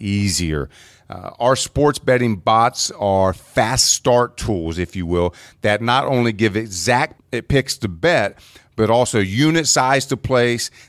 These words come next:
They even make daily recap and they post their performance. Apps and Twitter alerts, wall alerts,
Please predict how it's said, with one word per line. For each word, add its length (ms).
They 100
even 320
make 240
daily 340
recap 880
and 220
they 80
post 320
their 100
performance. 680
Apps 360
and 120
Twitter 380
alerts, 380
wall 420
alerts, 440